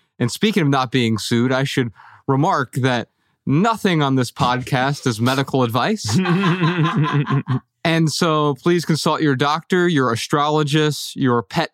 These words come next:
Speaker 1: care, uh, facilities, and, uh,
Speaker 2: <laughs>
Speaker 1: your yoga instructor before
Speaker 2: Yes.
Speaker 1: implementing anything into your life. Don't take responsibility for yourself. Please outsource it to everyone in your community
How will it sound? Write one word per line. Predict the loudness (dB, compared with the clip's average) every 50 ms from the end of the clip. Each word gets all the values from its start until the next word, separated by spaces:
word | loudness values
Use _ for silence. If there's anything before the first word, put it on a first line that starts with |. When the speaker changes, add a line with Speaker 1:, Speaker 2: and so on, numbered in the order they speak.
| -6
Speaker 1:
care, | -2 0 0 2 2 0 0 0 0 0 -2 -2 -6 -8 -8 -4
uh, | -2 0 0 0 0 0 -2 -4
facilities, | -4 -6 -4 -2 0 0 0 0 0 0 0 0 0 -2 -2 -6 -10 -14 -18 -20 -20 -20 -10 -4
and, | -2 -2 0 0 0 0 0 0 0 0 0
uh, | 0 0 0 0 0 0 -2 -4 -6 -10 -12 -12
Speaker 2:
<laughs> | -14 -12 -10 -4 -2
Speaker 1:
your | 0 0
yoga | 2 2 2 0 0 0 0 0 0
instructor | -2 -2 0 0 0 0 0 -2 -2 -2 -2 0
before | 0 0 0
Speaker 2:
Yes. | 0 2 2 2 2 2 2 2
Speaker 1:
implementing | 0 0 0 0 0 2 2 2 2 2 2
anything | 2 2 2 0 0 0 0 0 2 0
into | 0 0 0 0
your | 0 2 2
life. | 2 0 0 -2 -2 -2
Don't | -2 -2 0
take | 0 -2 0 0
responsibility | -2 -2 -2 0 0 0 0 0 0 0 0 0 0 0
for | 0
yourself. | 0 0 0 0 0 -2 -2 0 0
Please | 0 2 2 2
outsource | 2 0 -2 -2 -2 0 0 0 2 2 0
it | 0
to | 0 0 0
everyone | 0 0 0 0 2 2 2 2 2 2 2 2
in | 2 2
your | 2 0 0
community | 0 0 2 2 2 2 2 2 2 2 0 -2